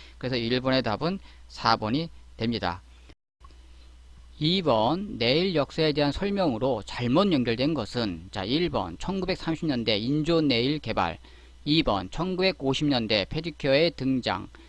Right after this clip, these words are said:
삼 번, 천구백칠십 년대 아몬드형 네일 유행. 사 번, 천구백구십 년대 네일 시장의 급성장. 이렇게 되어 있습니다.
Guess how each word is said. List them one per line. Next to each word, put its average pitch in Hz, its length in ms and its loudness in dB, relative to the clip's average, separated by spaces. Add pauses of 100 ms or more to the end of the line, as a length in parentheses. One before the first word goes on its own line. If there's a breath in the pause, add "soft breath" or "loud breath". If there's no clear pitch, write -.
삼 175 260 -2
번, 113 300 2
천구백칠십 170 720 -2
년대 120 460 0
아몬드형 147 640 2
네일 127 440 0
유행. 117 360 0 (340 loud breath)
사 151 260 4
번, 139 360 4 (280 loud breath)
천구백구십 175 840 -2
년대 120 500 0
네일 139 340 4
시장의 147 460 -2
급성장. 139 800 4
이렇게 127 240 0
되어 113 180 0
있습니다. 98 480 -6